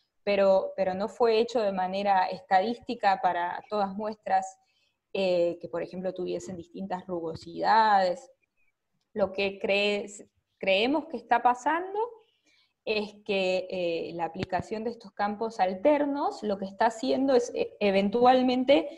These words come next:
permitiendo que la pared es-, explore un, un enderredor un poco más, eh,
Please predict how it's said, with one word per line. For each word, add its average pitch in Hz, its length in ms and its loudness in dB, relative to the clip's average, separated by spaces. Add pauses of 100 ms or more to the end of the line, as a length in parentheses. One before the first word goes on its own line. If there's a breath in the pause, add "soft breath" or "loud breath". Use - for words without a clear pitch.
(420 loud breath)
permitiendo 247 680 6
que 233 120 6
la 214 120 6
pared 233 320 4
es-, 269 220 2 (260)
explore 302 1000 4 (180)
un, 202 1000 -6
un 208 200 -4
enderredor 208 720 2
un 233 180 -2
poco 247 260 2
más, 220 480 -2
eh, 180 600 -4